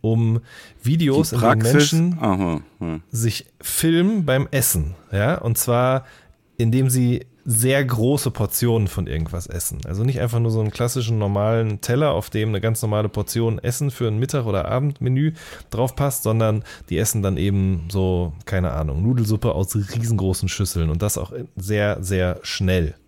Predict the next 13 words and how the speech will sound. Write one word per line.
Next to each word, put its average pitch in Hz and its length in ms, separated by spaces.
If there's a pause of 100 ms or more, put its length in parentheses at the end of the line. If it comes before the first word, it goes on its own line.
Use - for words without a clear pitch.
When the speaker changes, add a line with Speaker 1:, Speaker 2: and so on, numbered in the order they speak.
(100)
Speaker 1:
ja? 113 300 (540)
Speaker 2:
Mhm. 90 340 (1040)
Speaker 1:
Hast 117 120
du 139 40
noch 131 80
Speaker 2:
Ist 139 60
Speaker 1:
nicht 95 120
Speaker 2:
das - 0
ein - 0
Speaker 1:
gesehen? 127 200 (100)
Speaker 2:
Wettbewerb 151 400
oder? 120 220
Nee. 101 240